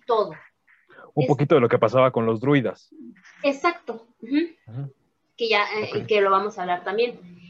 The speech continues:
Speaker 2: Ok.
Speaker 1: Estamos hablando de un tipo de magia, la magia ceremonial,
Speaker 2: Ujú.
Speaker 1: que es el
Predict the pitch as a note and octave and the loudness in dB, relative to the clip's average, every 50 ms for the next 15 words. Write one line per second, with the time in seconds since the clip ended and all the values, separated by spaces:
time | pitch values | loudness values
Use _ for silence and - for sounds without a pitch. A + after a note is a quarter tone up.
0 | - _ _ - A#3+ B3 A#3+ - A#3+ C4+ D#4+ F#4 F#4+ F#4+ E4 C4 B3+ A#3+ A#3 A#3+ | -20 _ _ -6 -6 -6 -4 -4 -2 -2 -2 -2 -2 -2 -2 -2 0 0 0 -2
1 | A#3+ C4 B3+ B3 B3 A3+ A#3+ A#3 A3+ A#3 A#3 A3+ G#3 F#3 F#3+ G#3 G#3+ G#3+ G#3+ - | -2 -2 -4 -4 -4 -6 -10 -12 -8 -4 -4 -4 -2 -4 -4 -4 -6 -6 -6 -10
2 | - F3 D#3+ - - E3 F3+ F3+ G3 G#3+ A3 G#3+ - C4 A#3+ A#3 A#3 - - G#3+ | -14 -18 -18 -16 -12 -12 -10 -8 -6 -6 -8 -8 -6 -6 -6 -6 -6 -6 -4 -4
3 | F#3 F#3 F3+ F3+ F3+ E3+ E3 E3+ F3+ F#3+ F#3 F#3 F3 D#3 D3+ - _ _ _ _ | -4 -4 -6 -8 -8 -8 -8 -8 -6 -4 -4 -4 -4 -6 -8 -12 _ _ _ _
4 | _ _ - G#2 F#3 G#3+ G#3+ A3+ B3 A#3+ A#3+ B3 B3+ - - B3+ B3+ B3 | _ _ -16 -12 -10 -8 -4 -2 2 2 2 2 0 -2 -2 -2 -2 -2